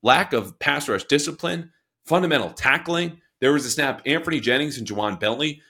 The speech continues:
followed the same running back in flare motion, meaning he was just running parallel to the line of scrimmage out of a shotgun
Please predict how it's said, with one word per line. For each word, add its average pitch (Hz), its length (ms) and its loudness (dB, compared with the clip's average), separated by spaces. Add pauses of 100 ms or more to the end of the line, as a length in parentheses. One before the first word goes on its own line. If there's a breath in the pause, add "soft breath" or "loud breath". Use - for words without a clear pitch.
(160 soft breath)
followed 131 380 4
the 107 60 -4
same 156 440 4
running 147 260 4
back 151 260 2
in 123 80 -2
flare 131 280 2
motion, 139 460 0
meaning 113 200 -2
he 110 80 -2
was 107 140 -2
just 101 160 -4
running 113 340 -2
parallel 123 440 2
to 113 100 -4
the 98 40 -4
line 98 240 0
of 90 60 -10
scrimmage 143 400 -4
out 98 140 -6
of 90 80 -6
a - 20 -6
shotgun 131 480 -2